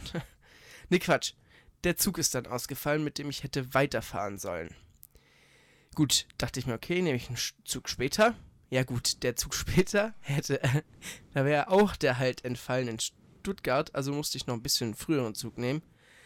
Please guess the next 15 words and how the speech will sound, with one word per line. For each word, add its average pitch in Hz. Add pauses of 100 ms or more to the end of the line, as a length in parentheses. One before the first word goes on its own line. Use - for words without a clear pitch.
(840)
Auf 175
jeden 214
Fall 175
war 156
ich -
dann 175
um 196 (500)
dreiundzwanzig 190
Uhr 196
in 147
Stuttgart. - (1160)
Also 151
stabile 147 (1160)
vier 156
Stunden. 160